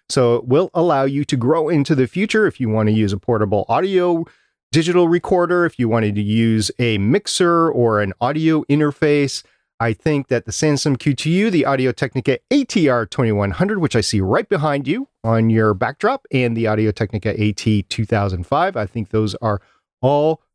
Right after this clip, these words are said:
great starting microphones. You can get 'em and just forget about gear for a while, Steven. I think this is great suggestion. And for the love of all things podcasting, please don't purr into the microphone.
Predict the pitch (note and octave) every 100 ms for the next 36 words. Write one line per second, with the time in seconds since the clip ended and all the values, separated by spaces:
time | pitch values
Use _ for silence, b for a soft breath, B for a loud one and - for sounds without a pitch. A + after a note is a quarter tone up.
0 | _ - C3 C3 - E3 E3 D#3+ D#3 D3
1 | D#3 - D#3+ D#3 D#3 - _ _ - A2+
2 | G#2 F2+ D3+ D#3+ D#3+ D#3 - _ _ G#2
3 | F#2+ F2+ C#3 - D#3 C3+ G#2+ C3+ - B2
4 | A#2+ A#2 A2 A2+ G#2 - G#2 G2+ G2 G2
5 | F#2+ F#2+ - A2+ G#2+ G#2 A2 - D#3 C3+
6 | B2 A#2+ G2+ G#2+ C3+ E3+ - - C3+ D3+
7 | D3 - D#3+ D3 - _ _ - C3+ C3+
8 | C3 - - C#3+ C#3 B2+ C#3 B2+ B2 D3
9 | D3+ C#3+ - - B2 A#2 G2+ - A#2+ B2
10 | - C3+ B2+ A#2+ G#2+ - B2 A2+ - B2
11 | A2 B2+ A#2+ C3+ A#2+ A2 - G#2+ F#2+ E2+
12 | G2 E2+ - F2+ A2